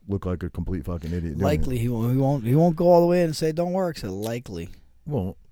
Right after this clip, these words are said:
Speaker 1: what, what is the concept behind it?
Speaker 2: I don't know.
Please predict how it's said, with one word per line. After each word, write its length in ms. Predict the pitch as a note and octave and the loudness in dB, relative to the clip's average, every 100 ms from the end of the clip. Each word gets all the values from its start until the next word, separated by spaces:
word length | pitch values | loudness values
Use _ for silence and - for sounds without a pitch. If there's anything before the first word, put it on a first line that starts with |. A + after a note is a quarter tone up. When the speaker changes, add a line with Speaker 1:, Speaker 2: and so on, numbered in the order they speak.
| - - | -18 -4
Speaker 1:
what, 240 | G#2+ - | -2 2
what 160 | A2 C#3+ | 2 2
is 100 | A#2+ | 0
the 80 | A#2 | 0
concept 440 | C3 C#3+ C#3+ F2+ | 2 2 0 -4
behind 300 | E2 E2+ D2 | -4 -6 -6
it? 80 | D2 - | -10 -10
Speaker 2:
I 60 | F#2 F#2+ | -8 -8
don't 120 | - | -10
know. 60 | - | -12